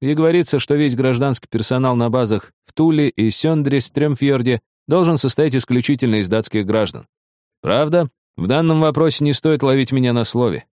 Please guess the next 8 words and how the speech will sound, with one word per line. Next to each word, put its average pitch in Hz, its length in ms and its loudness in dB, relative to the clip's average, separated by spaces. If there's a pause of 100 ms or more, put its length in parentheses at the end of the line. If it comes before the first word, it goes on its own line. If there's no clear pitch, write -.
ибо 110 320 0
вполне 147 480 0
могут 175 320 0
существовать 123 640 -2
некие 135 340 0
неизвестные 113 720 0
мне 95 180 0
исключения. 87 600 -4